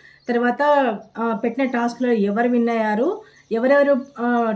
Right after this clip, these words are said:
టాస్క్‌లలో పార్టిసిపేట్ చేసిర్రు, తర్వాత ఎవరెవరు హగ్స్, హగ్స్ ఇచ్చారు, ఎవరెవరికి ఇచ్చారు అనేది కూడా మొత్తం కూడా ఈ వీడియోలో అయితే మనం చూద్దాం. కాకపోతే నాకు ఒక చిన్న డౌట్ వచ్చిందండి.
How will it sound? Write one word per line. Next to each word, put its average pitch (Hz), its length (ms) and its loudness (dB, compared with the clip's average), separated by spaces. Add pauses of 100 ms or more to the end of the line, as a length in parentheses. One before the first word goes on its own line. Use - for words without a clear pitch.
టాస్క్‌లలో 240 400 -2
పార్టిసిపేట్ 233 600 -2
చేసిర్రు, 233 320 -2
తర్వాత 233 380 -4
ఎవరెవరు 254 580 0
హగ్స్, 226 500 -4 (300)
హగ్స్ 220 260 -6
ఇచ్చారు, 247 440 0
ఎవరెవరికి 262 500 0
ఇచ్చారు 240 280 -6
అనేది 214 200 -6
కూడా 233 140 -6
మొత్తం 226 320 -8
కూడా 226 180 -10 (500)
ఈ 240 80 -4
వీడియోలో 262 320 4
అయితే 254 120 2
మనం 240 240 0
చూద్దాం. 240 240 0
కాకపోతే 277 360 -2
నాకు 262 180 -4
ఒక 262 120 -4
చిన్న 247 100 -2
డౌట్ 226 320 -2
వచ్చిందండి. 233 640 -2